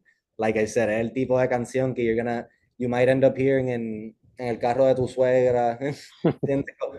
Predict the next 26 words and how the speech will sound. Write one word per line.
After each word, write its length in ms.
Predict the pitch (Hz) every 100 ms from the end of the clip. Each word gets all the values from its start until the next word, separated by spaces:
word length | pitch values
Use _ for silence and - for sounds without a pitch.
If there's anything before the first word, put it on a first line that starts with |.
| -
cosas 340 | 135 135 151 151
así 180 | 151 147
que 80 | 135
tú 80 |
dices, 300 | 135 139 135 - - -
"Coño, 320 | 127 131 127 113
este, 360 | - 139 120
esto 200 | 117 156
es 140 | 170 170
este 160 | 185
pana 240 | 175 175 175
mío 220 | 180 175
que 100 | 170
yo 60 | 165
entrevisto." 640 | 170 165 170 165 - 117
And 120 | 110
it's 200 | 110 -
like, 180 | 113 104
yeah, 200 | 117 117
because 440 | 107 117 104 -
we're 120 | 107 107
trying 240 | 123 123
to 60 | 123
expand 400 | 123 - 123 123
that 140 | 120 -
sound 460 | 127 120 113 95